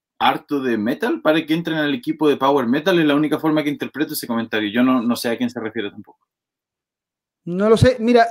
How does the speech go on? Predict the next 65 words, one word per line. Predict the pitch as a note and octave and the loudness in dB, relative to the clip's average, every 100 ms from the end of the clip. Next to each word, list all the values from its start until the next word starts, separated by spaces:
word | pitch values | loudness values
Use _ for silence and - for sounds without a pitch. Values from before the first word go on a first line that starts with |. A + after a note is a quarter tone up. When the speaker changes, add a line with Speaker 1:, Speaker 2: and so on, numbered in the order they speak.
| - | 2
Speaker 2:
Oscar, | A#3 A3+ G3 F#3 - | 0 2 -2 -2 -4
no | G3+ | 2
tengo | A3 A3 | 2 6
ni | |
idea | G#3 A3 | 6 4
quién | A3+ | 2
chucha | G3+ A3 | 0 -2
son. | G#3 B3+ C4 - _ _ _ _ | 0 0 -2 -12 _ _ _ _
No | F#3 F#3 G#3 | -10 -4 0
le | G#3 | 0
estoy | - G#3+ | 2 2
tirando | G#3 G#3 G3 | 4 2 4
mala | G3 A3 | 6 6
onda. | C4 B3 - | 4 -2 -6
No | F#3 F#3+ | -4 -4
sé | - G3 | 0 0
quiénes | G3+ F#3 | 0 -2
son | - B3 | -2 -2
porque | G#3 F#3+ | 0 0
tengo | F#3 F#3 | 0 4
Speaker 1:
Yo, | F3+ | 6
Speaker 2:
derecho | F#3+ G3 | 6 4
a | |
no | F#3 F#3 | -2 -2
Speaker 1:
eh, | A2+ A2+ | 0 0
Speaker 2:
conocer | - F3 - | 0 2 2
Speaker 1:
oye, | D4 | 4
Speaker 2:
gente. | G3+ F3 A3+ C#4 - _ _ | 4 2 -2 -4 -10 _ _
Speaker 1:
solo | - D3 | 2 4
para | E3+ D#3+ | 6 4
hacer | E3+ - | 2 2
eco | E3 E3+ | 2 4
de | E3+ | 4
ese | E3+ | 4
comentario | D3 B2 E3 E3 C3 | 2 4 4 4 4
y | D3 | 4
eco | D#3 | 4
de | D3+ | 4
algo | D3 D#3 | 4 2
que | C#3+ | 0
dijiste | B2 C#3+ C#3 | -4 -4 -6
tú, | C3+ | -4
Karim, | C3+ D3 C#3+ | -2 -2 -2
también, | B2+ C#3 D#3+ | -2 -2 -2
que | |
nosotros | B2+ A#2 C#3 C3+ | -4 -4 -4 -4
en | A#2+ | -2
Power | C3+ B2+ | 0 2
Metal, | A#2+ C3+ C3+ B2+ | 2 2 2 2
claro, | E3 C#3 | 2 2
hacemos | G#2 C#3 B2 | 2 0 2
todo | C#3 | 2
por | C3+ | 4
amor | B2+ B2+ | 4 4
al | C3 | 4
arte | A#2+ - | 2 2
y | C3 | 0
a | |
veces | B2 - C3 | 0 -2 -4
nos | B2 | 0
faltan | A#2+ A2+ A#2+ | -2 0 0
manos | A#2+ C3 | 2 4
y | B2+ | 4
agradecemos, | A#2 A#2 A2 C3+ B2 A#2+ | 2 0 -2 0 0 0
agradeceríamos | A2+ G#2+ A#2+ A#2+ B2+ B2 | -2 -4 -4 -2 0 -2